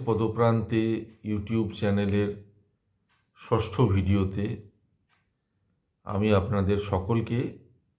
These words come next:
স্বাগত জানাই। আজকে আলোচ্য বিষয় হচ্ছে গীতার তৃতীয় অধ্যায়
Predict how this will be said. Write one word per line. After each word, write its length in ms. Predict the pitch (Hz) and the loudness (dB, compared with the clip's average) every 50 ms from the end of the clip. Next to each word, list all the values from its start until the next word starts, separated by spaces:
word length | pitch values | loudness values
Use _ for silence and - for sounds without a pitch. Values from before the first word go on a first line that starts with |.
| _ _ _ _ | _ _ _ _
স্বাগত 460 | - - 98 92 90 90 90 90 90 | -6 0 0 2 2 2 0 0 -2
জানাই। 380 | 90 92 - - 82 - - - - - _ _ _ _ _ _ _ _ _ _ _ _ _ _ _ _ _ _ _ _ _ _ _ _ _ _ _ _ _ _ _ _ _ _ _ _ _ _ _ _ _ _ _ _ _ _ _ _ _ _ _ _ _ _ _ _ _ _ _ _ _ _ _ _ _ _ _ _ _ _ _ _ _ _ _ _ _ _ | -6 -6 -6 -8 -8 -10 -12 -14 -16 -20 _ _ _ _ _ _ _ _ _ _ _ _ _ _ _ _ _ _ _ _ _ _ _ _ _ _ _ _ _ _ _ _ _ _ _ _ _ _ _ _ _ _ _ _ _ _ _ _ _ _ _ _ _ _ _ _ _ _ _ _ _ _ _ _ _ _ _ _ _ _ _ _ _ _ _ _ _ _
আজকে 720 | - 104 104 104 104 - - 131 135 147 160 - - - - - _ _ _ _ _ - | -2 0 0 0 0 -2 0 2 2 2 2 0 -2 -8 -14 -20 _ _ _ _ _ -6
আলোচ্য 480 | 85 95 101 104 113 104 - - 127 120 | -4 0 2 2 2 0 -2 0 0 0
বিষয় 520 | 107 101 104 98 95 - 101 104 107 107 | 0 2 -2 -2 0 2 4 4 4 4
হচ্ছে 240 | 107 101 - 113 110 | 2 0 -2 -4 -6
গীতার 680 | 95 101 101 98 95 110 107 104 107 113 113 - - - _ _ _ _ _ _ _ _ _ _ _ _ _ _ _ _ _ _ _ _ _ _ _ _ _ _ _ _ _ _ _ _ - | -4 -2 -2 -2 2 2 4 4 4 2 0 -6 -14 -20 _ _ _ _ _ _ _ _ _ _ _ _ _ _ _ _ _ _ _ _ _ _ _ _ _ _ _ _ _ _ _ _ -6
তৃতীয় 420 | 113 117 117 113 117 147 151 143 | 0 0 0 0 2 4 6 6
অধ্যায় 680 | 123 107 98 95 92 90 90 85 85 92 - 95 - | 6 6 4 2 0 -2 0 0 0 0 -2 -6 -10